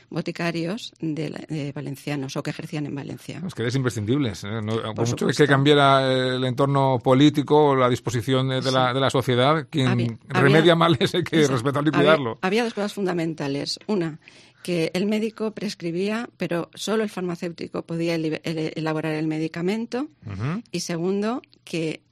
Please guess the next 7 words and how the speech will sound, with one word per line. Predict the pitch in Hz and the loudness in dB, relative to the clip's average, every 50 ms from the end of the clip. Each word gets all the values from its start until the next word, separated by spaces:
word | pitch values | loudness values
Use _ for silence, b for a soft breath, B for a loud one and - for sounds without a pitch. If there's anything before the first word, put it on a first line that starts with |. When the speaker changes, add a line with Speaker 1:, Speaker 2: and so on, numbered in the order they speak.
| _ _ _ | _ _ _
Speaker 1:
solo | - - - - 208 220 214 175 147 - - _ _ _ | -12 -10 -6 -2 -2 0 0 0 -2 -4 -8 _ _ _
los | - - 151 156 160 156 156 147 151 151 - | -12 -10 -8 -6 -6 -6 -6 -8 -8 -10 -10
boticarios | - 160 160 156 147 - 180 185 160 175 160 147 147 - - - b b b b b | -8 -8 -8 -8 -6 -4 -4 -2 -2 -2 -4 -4 -6 -10 -14 -16 b b b b b
colegiados | - 160 151 151 160 - - 185 185 185 156 147 151 156 - - | -6 -4 -4 -4 -6 -6 -6 -4 -2 -2 -2 -4 -6 -8 -10 -12
que | - - | -12 -10
habían | - - 165 170 170 160 160 156 151 151 143 b b b b b b b | -8 -6 -4 -4 -4 -4 -4 -4 -4 -6 -8 b b b b b b b
pasado | - 151 147 - - 214 190 185 165 - - - | -8 -6 -6 -4 -4 -4 -4 -4 -4 -6 -8 -10